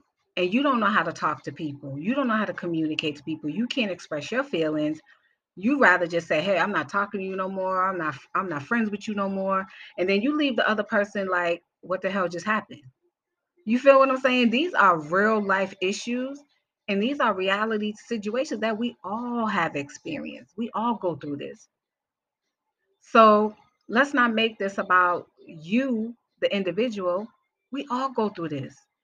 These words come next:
We all have a testimony. We all have a story. And we all have a right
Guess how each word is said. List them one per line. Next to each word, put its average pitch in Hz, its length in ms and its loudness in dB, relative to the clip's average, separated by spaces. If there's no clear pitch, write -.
We 247 160 0
all 240 240 0
have 233 200 0
a 202 60 -2
testimony. 175 600 -4
We 226 140 -6
all 220 120 -2
have 220 200 -4
a 202 40 -6
story. 185 640 -10
And 202 140 0
we 247 100 0
all 247 180 0
have 226 200 0
a 180 60 2
right 165 460 0